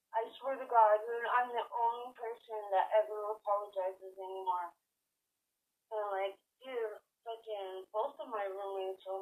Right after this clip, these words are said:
me apologies right now, dude, especially Beth. Like, you got, like,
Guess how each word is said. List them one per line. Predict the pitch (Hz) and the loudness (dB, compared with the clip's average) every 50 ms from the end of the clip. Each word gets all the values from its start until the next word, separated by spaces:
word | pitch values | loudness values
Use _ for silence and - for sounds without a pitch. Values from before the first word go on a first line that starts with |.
| 196 196 | -6 -6
me | 196 190 190 190 | -6 -6 -6 -6
apologies | - 196 185 185 190 190 185 - 185 190 196 190 185 | -2 -2 0 0 0 -2 -4 -8 -12 -14 -14 -10 -8
right | 190 185 185 185 185 | -8 -8 -8 -6 -8
now, | 185 185 185 190 185 | -8 -6 -6 -8 -8
dude, | 208 220 226 220 190 196 190 - - _ _ | -10 -10 -10 -10 -10 -10 -12 -12 -16 _ _
especially | - 214 240 269 269 - - 254 233 214 - _ 202 | -4 -4 -4 -4 -6 -10 -16 -16 -16 -16 -8 _ 0
Beth. | - - - - - 185 | 0 0 0 -2 -6 -10
Like, | 175 175 175 _ _ _ _ _ _ _ | -12 -12 -14 _ _ _ _ _ _ _
you | - | -4
got, | 127 - - - - - - - | 2 4 4 4 4 2 -4 -10
like, | - - - | -12 -12 -12